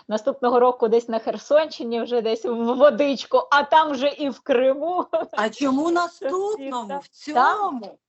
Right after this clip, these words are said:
Speaker 2: К-, звичайно.
Speaker 1: Ох.
Speaker 2: <laughs> Бердянськ нас чекає.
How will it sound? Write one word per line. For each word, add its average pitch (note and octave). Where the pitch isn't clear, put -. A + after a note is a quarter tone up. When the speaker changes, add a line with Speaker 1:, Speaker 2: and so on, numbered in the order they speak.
Speaker 2:
К-, -
звичайно. D4
Speaker 1:
Ох. E4
Speaker 2:
<laughs> -
Бердянськ D#4
нас G4
чекає. B3